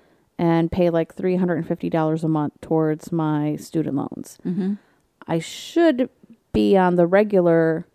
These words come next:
Speaker 1: income-based payment plan, but that would make my payments, like, eight hundred some dollars a month. And I just don't wanna waste money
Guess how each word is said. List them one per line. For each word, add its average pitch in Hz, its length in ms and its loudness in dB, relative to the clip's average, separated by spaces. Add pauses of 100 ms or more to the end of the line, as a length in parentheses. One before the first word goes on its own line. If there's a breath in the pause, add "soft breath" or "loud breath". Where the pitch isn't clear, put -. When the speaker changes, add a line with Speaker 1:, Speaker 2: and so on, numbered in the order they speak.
(220)
Speaker 1:
income-based 185 720 4
payment 160 360 -2
plan, 151 340 -2
but 175 160 0
that 165 140 0
would 165 120 0
make 160 240 -2
my 156 160 0
payments, 156 480 -4
like, 143 220 -4 (100)
eight 160 180 -2
hundred 143 300 -4
some 135 180 -6
dollars 107 360 -8
a 120 60 -6
month. - 360 -8
And 165 240 -6
I 233 160 -4
just 254 240 -4
don't 254 220 0 (140)
wanna 254 360 0
waste 254 440 -4
money 233 540 -2